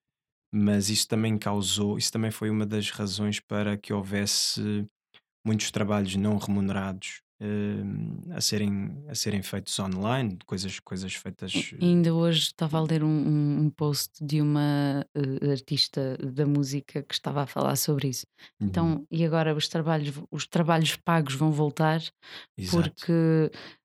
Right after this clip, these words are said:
Speaker 2: eh, eu não sei se fizeste, se, se fizeste alguns trabalhos online. Eu tive
Speaker 1: Fiz,
Speaker 2: algumas
Speaker 1: fiz alguns, sim.
Speaker 2: propostas, umas pagas e outras
Speaker 1: Uhum.
Speaker 2: não, porque depois entrou-se nessa dem-, demasiada generi-, generosidade que estavas a falar,
Speaker 1: Sim,
Speaker 2: não é?
Speaker 1: estávamos todos, eh, com um espírito solidário, que eu acho é,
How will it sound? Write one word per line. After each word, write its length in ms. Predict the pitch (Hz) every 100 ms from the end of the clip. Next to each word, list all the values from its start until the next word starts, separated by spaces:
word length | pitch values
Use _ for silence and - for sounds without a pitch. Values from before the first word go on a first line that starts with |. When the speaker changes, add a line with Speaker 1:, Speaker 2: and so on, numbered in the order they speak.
| _ 160
Speaker 2:
eh, 260 | 151 147
eu 60 | 160
não 100 | 160
sei 140 | 175
se 120 | -
fizeste, 580 | 175 156 156 - - 160
se, 180 | - - 160 151
se 100 | 147
fizeste 320 | - 160 156 165
alguns 280 | 156 156
trabalhos 460 | - 160 165 156 147
online. 680 | 156 156 147 143 147 180 233 _ _ _ _ _ _
Eu 80 | 170
tive 200 | 180 170
Speaker 1:
Fiz, 420 | 175 160 170 170
Speaker 2:
algumas 20 |
Speaker 1:
fiz 200 | 160 95
alguns, 400 | 185 170 202 170
sim. 220 | 175 175 -
Speaker 2:
propostas, 340 | 196 190 - _ _ - - _ _ _ _ _ -
umas 240 | 170 165
pagas 680 | - 160 160 156 180 190 - - _ 165
e 120 | 165
outras 260 | 170 165
Speaker 1:
Uhum. 0 |
Speaker 2:
não, 140 | 156 151
porque 140 | 165
depois 220 | - 170
entrou-se 640 | 165 160 170 165 - - -
nessa 480 | 165 165 165 175 165
dem-, 300 | 156 170 - - _ _ _
demasiada 560 | - 180 165 180 170 170
generi-, 580 | 147 175 170 165 160 151
generosidade 1040 | 156 147 165 202 180 156 156 156 156 151 -
que 80 |
estavas 380 | - 165 151 151
a 40 | 160
falar, 400 | - 151 139 135
Speaker 1:
Sim, 20 |
Speaker 2:
não 100 | 139
é? 140 | 120
Speaker 1:
estávamos 180 | 110 104
todos, 300 | 117 104 104
eh, 260 | 113 117 120
com 160 | - 117
um 40 |
espírito 380 | 107 - 117 110
solidário, 720 | - 120 123 120 123 139 156
que 120 | - 98
eu 100 | 98
acho 560 | 92 - - 90 87
é, 120 | 95